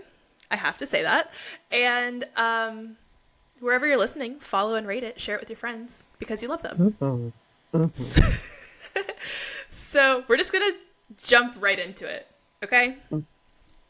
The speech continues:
Speaker 1: We're gonna start off with the dedication, which says, "For every Nesta out there,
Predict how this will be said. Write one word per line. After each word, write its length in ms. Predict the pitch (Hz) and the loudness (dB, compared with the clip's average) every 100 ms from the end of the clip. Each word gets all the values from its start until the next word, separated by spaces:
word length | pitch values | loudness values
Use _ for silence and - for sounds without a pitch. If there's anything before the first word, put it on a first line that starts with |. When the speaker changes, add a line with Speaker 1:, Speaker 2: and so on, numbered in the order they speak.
| _ _ - - - | _ _ -20 -14 -6
Speaker 1:
We're 100 | 226 | -4
gonna 360 | 277 285 285 | -2 -2 -2
start 380 | 294 - 233 247 | -6 -2 2 4
off 340 | 233 226 247 | 4 2 0
with 280 | 214 208 - - | -6 -8 -8 -12
the 100 | 220 | -10
dedication, 880 | 208 202 202 202 190 - 180 208 302 - _ - - | -6 -6 -4 -2 -2 -4 -8 -8 -14 -18 _ -20 -16
which 140 | - 214 | -10 -6
says, 760 | - 214 202 202 202 202 - - _ | -2 2 2 2 0 -2 -8 -10 _
"For 260 | - 233 - | -8 -2 2
every 300 | 220 277 339 | 2 0 -2
Nesta 480 | 240 208 - 240 - | -2 -4 -4 -4 -2
out 260 | 175 - | -2 -4
there, 400 | 165 160 185 262 | -4 -2 -2 -4